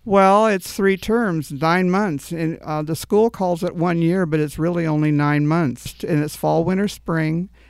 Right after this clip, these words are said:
In the first two terms, you do your didactics or your book learning. You learn how to work in a lab for both retail and hospital. Uh, we have both things going, and you learn how to work with syringes and needles and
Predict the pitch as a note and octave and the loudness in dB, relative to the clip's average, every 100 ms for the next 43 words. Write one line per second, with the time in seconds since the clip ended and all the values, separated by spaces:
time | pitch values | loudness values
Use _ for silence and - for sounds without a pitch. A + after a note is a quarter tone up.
0 | - C#3+ D3 - D#3+ - G3 F3+ - F#3 | -6 -2 -2 0 -2 -2 -4 -4 -2 -2
1 | F#3 F3+ D#3+ D3 D#3 D#3 C#3+ C#3+ C#3 C#3+ | 0 0 -2 -2 0 0 -2 -2 -2 -2
2 | C#3+ - F3 - C#3+ C3 A#2 D3 - D#3+ | -4 -4 -8 -6 -4 -4 -2 -4 -2 -4
3 | D#3 E3 F#3 - - _ D#3+ C#3+ D3+ D3 | -2 -2 -4 -8 -20 _ 0 2 2 2
4 | C#3+ C#3+ C#3 C#3 D3+ E3 D3+ D3 D3 D3+ | 0 0 0 -2 -2 -4 -4 -2 -2 -2
5 | E3+ F#3 - - - C#3 C#3+ D3+ C#3+ - | -2 -6 -8 -4 -2 -2 0 0 -2 -8
6 | - E3+ F#3+ E3+ F#3+ F#3+ - F3 D#3+ F3+ | 0 2 2 0 0 -2 -2 -2 0 0
7 | D#3+ E3+ F3+ - G3 F#3+ A3 B3 _ _ | 0 -2 -2 -4 -4 -2 -4 -10 _ _
8 | _ _ F3 D#3 E3 E3+ C#3 D#3+ C#3 E3 | _ _ -14 -10 -4 -4 -2 -4 0 0
9 | E3+ - F3+ E3+ - E3+ E3+ F3+ F3+ - | 0 -2 -4 -4 -4 -2 -2 -2 -4 -6
10 | D#3+ D#3+ D#3 D#3 D#3+ E3 E3+ C#3 D#3+ D3 | -6 -4 -2 0 0 0 -2 -4 -4 -4
11 | D3 D#3+ - D3 - D3+ C3 D#3 F3 G3+ | -2 -4 -4 -8 -6 -4 0 0 2 2
12 | G#3 G3+ C#3+ C#3 D3 D#3 F#3 G3+ F#3 C#3 | 0 -2 -2 0 0 -2 -2 -4 -6 -6
13 | C3+ C3+ | -4 -4